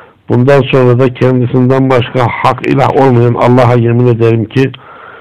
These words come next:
üzerine El-Bakara suresi indirilmiş olan zat işte tam buradan dikilip atmıştır demiştir.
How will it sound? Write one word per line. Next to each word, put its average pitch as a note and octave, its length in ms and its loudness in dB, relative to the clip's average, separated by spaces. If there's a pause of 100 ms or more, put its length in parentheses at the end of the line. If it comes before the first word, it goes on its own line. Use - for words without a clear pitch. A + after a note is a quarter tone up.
(160)
üzerine B2+ 440 0
El-Bakara B2+ 720 0 (140)
suresi A#2+ 460 0
indirilmiş B2 580 -2
olan B2 400 0
zat B2 180 0 (120)
işte - 220 -6 (200)
tam C#3 260 0
buradan B2 460 0
dikilip B2 560 -4
atmıştır A#2 680 -4 (760)
demiştir. G#2 600 -4